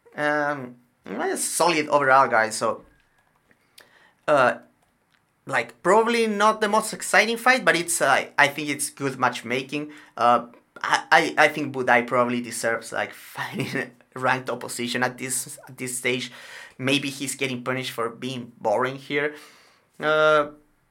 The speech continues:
but to be fair, like, Buday had a, a cool performance in his last outing, beating Josh Parisian. Uh, so, but yeah, I mean, it's,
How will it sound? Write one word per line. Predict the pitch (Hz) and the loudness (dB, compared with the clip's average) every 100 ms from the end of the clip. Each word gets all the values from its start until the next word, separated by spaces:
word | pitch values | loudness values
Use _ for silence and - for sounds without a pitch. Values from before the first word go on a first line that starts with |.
| - | 0
but | 131 135 | 0 2
to | |
be | 151 208 | 0 4
fair, | - 147 | 8 8
like, | 117 107 107 | 8 0 0
Buday | 120 135 117 | 6 6 6
had | 120 120 117 | 6 4 6
a, | 107 101 | 2 0
a | 123 | -2
cool | 147 135 | -2 -4
performance | 117 123 123 123 123 | -4 -2 -2 -2 -6
in | |
his | 123 120 | -10 -2
last | 120 120 | -2 2
outing, | 117 120 117 120 | 0 0 -6 -8
beating | 123 123 120 | -4 -4 -2
Josh | 120 117 | -4 -2
Parisian. | 120 123 123 131 123 - - - - - - _ _ _ _ _ | -4 -4 -4 -6 -8 -16 -20 -20 -20 -20 -20 _ _ _ _ _
Uh, | - 143 147 143 139 | 4 8 8 8 4
so, | - 147 139 131 123 104 - _ _ _ _ _ _ | 2 2 4 4 2 0 -8 _ _ _ _ _ _
but | 127 151 151 | -2 0 8
yeah, | 226 | 8
I | |
mean, | 180 185 | 8 4
it's, | 180 185 185 - - | 6 4 4 0 -2